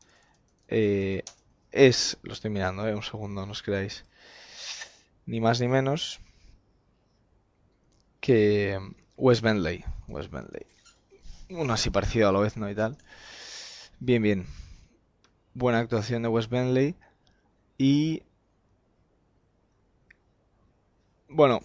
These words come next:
pues eso, añadir que, eh, la filmografía ba-, eh, bastante corta de Roland Joffé y, y a, y a pesar de corta, irregular, porque tiene, bueno, tiene grandes películas, son las que he mencionado, pero también tiene algunas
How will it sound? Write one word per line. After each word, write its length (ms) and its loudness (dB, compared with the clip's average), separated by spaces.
pues 280 -4
eso, 140 -4
añadir 380 6
que, 640 8
eh, 240 0
la 180 2
filmografía 1120 2
ba-, 240 -2
eh, 100 -4
bastante 420 -2
corta 460 0
de 140 -4
Roland 260 -4
Joffé 400 -8
y, 680 -4
y 240 -4
a, 200 0
y 180 -4
a 120 0
pesar 300 -2
de 120 2
corta, 520 2
irregular, 720 0
porque 260 -14
tiene, 360 -8
bueno, 300 -10
tiene 300 -8
grandes 300 -4
películas, 420 -6
son 120 -10
las 100 -10
que 80 -10
he 20 -6
mencionado, 480 -4
pero 280 -4
también 280 -6
tiene 140 -2
algunas 560 -6